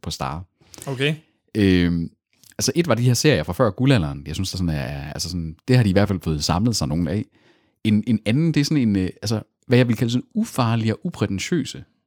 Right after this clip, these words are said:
Speaker 1: firser og halvfemser film. Altså bare,
Speaker 2: Ja,
Speaker 1: øh,
Speaker 2: jeg
Speaker 1: men
Speaker 2: synes ikke, de har mange firser film, for at være helt ærlig, øh.
Speaker 1: Nu går den vilde skattejagt. Det er, øh, virkelig en, øh,
Speaker 2: Du nævnte én film der.
Speaker 1: Okay,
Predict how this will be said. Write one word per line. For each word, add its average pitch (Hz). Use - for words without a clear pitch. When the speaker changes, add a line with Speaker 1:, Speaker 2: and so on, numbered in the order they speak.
Speaker 1:
firser 107
og 80
halvfemser 85
film. 76
Altså 101
bare, 104
Speaker 2:
Ja, 98
Speaker 1:
øh, 143
Speaker 2:
jeg 147
Speaker 1:
men 110
Speaker 2:
synes 160
ikke, 151
de 151
har 139
mange 143
firser 117
film, 185
for -
at -
være 190
helt 123
ærlig, 117
øh. 110
Speaker 1:
Nu 120
går 123
den 110
vilde 113
skattejagt. 110
Det 92
er, 69
øh, 92
virkelig 104
en, 82
øh, 76
Speaker 2:
Du 135
nævnte 143
én 139
film 117
der. 107
Speaker 1:
Okay, 127